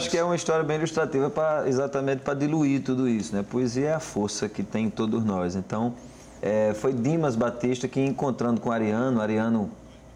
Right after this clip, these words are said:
novo, começando a escrever, e Dimas já escrevia há um tempo, e Ariano disse, "Dimas, eu tô fazendo um soneto, queria que você visse e acompanhasse, porque eu gosto muito dos seus sonetos." Aí Dimas, "Tá certo, se eu tô fazendo." Aí encontrava Ariano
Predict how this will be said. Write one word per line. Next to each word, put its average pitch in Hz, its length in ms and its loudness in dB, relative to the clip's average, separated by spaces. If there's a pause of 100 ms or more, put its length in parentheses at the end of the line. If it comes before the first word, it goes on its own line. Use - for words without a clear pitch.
(240)
novo, 113 340 2
começando 110 500 0
a 110 60 2
escrever, 104 480 0
e - 40 2
Dimas 113 320 2
já 110 80 0
escrevia 104 460 0
há - 20 0
um 95 80 -2
tempo, 120 380 -2 (420)
e 117 140 2
Ariano 117 260 2
disse, 113 160 -4
"Dimas, 175 260 2
eu 156 100 0
tô 170 120 0
fazendo 156 380 -2
um 156 40 -2
soneto, 131 580 2
queria 127 280 2
que 123 140 -4
você 123 340 0
visse 120 300 -2
e - 20 0
acompanhasse, 113 520 -2
porque - 100 -4
eu 127 80 2
gosto 120 280 -2
muito 117 140 2
dos - 80 -8
seus 120 140 -2
sonetos." 104 360 -2
Aí 120 60 0
Dimas, 117 260 0
"Tá - 140 0
certo, 143 320 0 (300)
se - 80 0
eu - 20 0
tô 220 140 0
fazendo." 127 560 2 (340)
Aí 143 160 -2
encontrava 151 480 0
Ariano 123 460 0